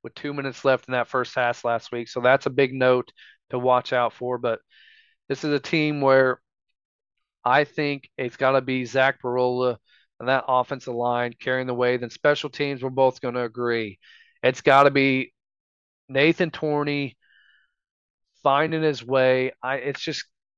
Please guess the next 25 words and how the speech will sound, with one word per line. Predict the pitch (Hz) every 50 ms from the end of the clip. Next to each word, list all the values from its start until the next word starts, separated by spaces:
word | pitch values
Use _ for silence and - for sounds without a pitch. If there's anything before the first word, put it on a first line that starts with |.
| _ _ _ _ 139 120 _
gotta | - 135 139 156 170 175 175
be | 147 131 165 165 160 160 160 156 147 139 - _ -
a | 135 123
game | 117 - 143 139 143 143 139 135 131
where | 127 123 120
I | 127 139 131
think | - _ 147 139 131
he | - 147 135
has | 127 139 139 135 131
a | 139 127
good | 117 147 143 135
game | 131 143 143 143 143 139 135
to | 127
flip | - _ - 139 131 _
the | 127
field | - - - 135 131 131 123
if | 117 -
you | - 123
wanna | 123 127 127 123
win | 123 123 123 127 127 117
games, | 123 123 123 123 123 120 113 104 -
start | - - - - 139 139 135 135
winning | 135 135 131 127 117
games, | 127 123 123 123 117 -
'cause | - 131 120 113 - -